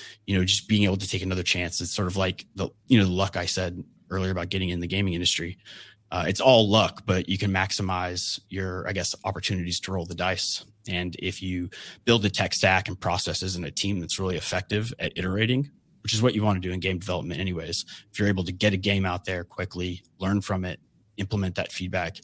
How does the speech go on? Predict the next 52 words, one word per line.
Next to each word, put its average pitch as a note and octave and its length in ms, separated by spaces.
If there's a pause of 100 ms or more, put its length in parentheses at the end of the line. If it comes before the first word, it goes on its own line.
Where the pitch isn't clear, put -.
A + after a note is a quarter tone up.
(140)
iterate, F2+ 540
even F3 180
if - 100
your A#2+ 100
game A2 200
doesn't F2+ 220
hit - 240
for F#2 140
reasons F#2 280
outside F2+ 260
your - 100
control, F#2+ 480 (360)
you A2+ 100
just A2 140
try A2+ 160
again. G2 380 (120)
And F#2 280
if - 80
your G2+ 80
processes G#2 560
are F2+ 60
good, G2 340 (280)
your F2+ 100
team's G2+ 360
good, A2 320 (460)
um, F2 520
and F#2 140
you F#2 120
learn G2+ 400
from, F#2+ 480 (760)
you F#2 60
know, F2+ 100
your F2+ 220
past F2+ 260
mistake, A2+ 380
like, F2+ 260 (300)
I G#2+ 100
think G#2+ 160
it F#2 100
can F#2+ 100
still F#2+ 180
be F#2+ 100
a F#2 40
success, - 440
even G2 240
if F2 240
players F2 300
don't - 180
view E2+ 140
it - 100
that - 140
way. D#2 140